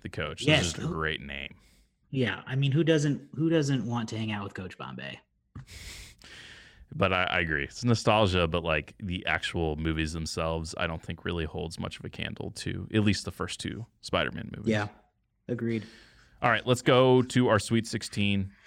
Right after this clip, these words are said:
Speaker 1: Real quick
Speaker 2: Woo!
Speaker 1: recap. We've got our one seed Star Wars versus our sixteen seed, the new Star Trek movies. Eight seed Ocean's movies versus our nine seed Bourne trilogy. Four seed Godfather versus thirteen seed Die Hard.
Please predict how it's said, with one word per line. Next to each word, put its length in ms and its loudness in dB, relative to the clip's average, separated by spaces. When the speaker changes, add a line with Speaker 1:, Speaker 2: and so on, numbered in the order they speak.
Speaker 1:
Real 200 6
quick 200 12
Speaker 2:
Woo! 200 12
Speaker 1:
recap. 300 4
We've 160 0
got 160 6
our 100 8
one 200 4
seed 240 -2
Star 260 4
Wars 240 4
versus 220 -2
our 60 2
sixteen 500 0
seed, 280 0
the 80 0
new 140 2
Star 260 2
Trek 240 2
movies. 420 0
Eight 200 -2
seed 300 0
Ocean's 580 2
movies 420 2
versus 260 0
our 80 2
nine 260 0
seed 300 -2
Bourne 400 -2
trilogy. 640 0
Four 200 6
seed 240 2
Godfather 560 6
versus 220 2
thirteen 380 2
seed 240 -4
Die 200 4
Hard. 380 4